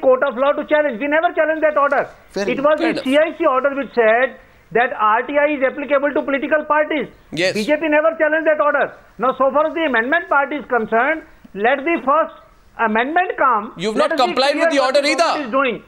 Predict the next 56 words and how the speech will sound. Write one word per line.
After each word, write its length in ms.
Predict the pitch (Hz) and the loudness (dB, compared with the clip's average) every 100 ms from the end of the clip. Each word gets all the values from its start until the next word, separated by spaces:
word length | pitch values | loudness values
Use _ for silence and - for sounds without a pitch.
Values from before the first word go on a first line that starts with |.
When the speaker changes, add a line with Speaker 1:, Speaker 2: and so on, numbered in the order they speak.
| _ - | _ -4
Speaker 1:
And 140 | 220 | -2
Speaker 3:
You, 80 | 233 | 0
Speaker 1:
we 60 | 269 | 0
will 40 | |
Speaker 3:
you've 160 | 311 302 | 0 2
not 160 | 285 | 2
Speaker 1:
examine 120 | 247 262 | 2 0
Speaker 3:
complied 280 | - 262 285 | 0 -2 0
Speaker 1:
that 60 | |
Speaker 3:
with 100 | 285 | -2
the 60 | 269 | 0
Speaker 1:
issue 80 | 254 | 0
Speaker 3:
order 220 | 254 254 | 2 0
either. 220 | 254 277 | 0 0
Speaker 1:
once 120 | 254 | 0
Speaker 3:
Only 140 | - 269 | 0 0
the 80 | |
Speaker 1:
the 60 | 262 | 0
Speaker 3:
Communist 380 | 226 240 277 294 | 0 2 0 0
Speaker 1:
government 160 | 262 | 0
Speaker 3:
Party 60 | 269 | 2
of 60 | 294 | 0
Speaker 1:
takes 80 | 247 | 0
Speaker 3:
India 160 | 302 | 0
has 100 | 277 | 0
Speaker 1:
a 20 | |
clear 100 | - | 0
Speaker 3:
complied 180 | 240 330 | 0 0
Speaker 1:
decision. 140 | 254 247 | 0 0
Speaker 3:
with 80 | 233 | 0
the 100 | 233 | 2
order. 180 | 196 285 | 2 2
Speaker 1:
So 40 | |
it 100 | 294 | 0
is 140 | 349 277 | -2 0
for 200 | 294 320 | 0 2
the 120 | 349 | -2
Congress 480 | - 277 302 330 240 - | 0 0 2 2 0 -4
and 180 | 226 269 | -4 -2
the 80 | 311 | -2
cabinet 400 | 269 247 349 349 | -2 -2 -2 0
to 180 | 349 285 - - - - | 0 -2 -8 -20 -20 -10
first 340 | - 269 339 - | 0 2 2 0
come 200 | 277 285 | 0 2
out 260 | 320 311 - | 2 2 0
clarity 640 | 247 247 240 269 285 269 - _ | 0 0 -2 -4 -4 -6 -14 _
as 200 | 226 247 | -2 -2
to 80 | 254 | 0
what 200 | 277 262 | 0 0
is 120 | 320 | 0
the 80 | 311 | -2
amendment 400 | 302 262 277 294 | -2 -2 -2 0
that 140 | 240 208 | 0 0
they 80 | |
are 100 | 262 | 0
bringing. 380 | 294 349 320 160 | 0 -2 -4 -6